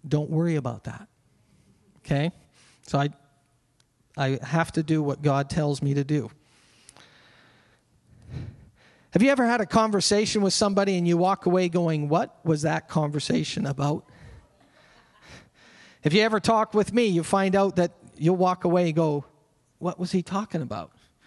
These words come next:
And that's not your fault. That's usually my fault.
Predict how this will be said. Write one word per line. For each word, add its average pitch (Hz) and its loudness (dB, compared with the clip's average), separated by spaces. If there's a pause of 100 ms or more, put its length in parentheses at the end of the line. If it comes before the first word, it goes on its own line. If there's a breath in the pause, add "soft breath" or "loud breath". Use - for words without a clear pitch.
(720 soft breath)
And 160 2
that's 165 -2
not 180 0
your 180 2
fault. 135 -2
That's 147 -4
usually 147 0
my 160 0
fault. - -8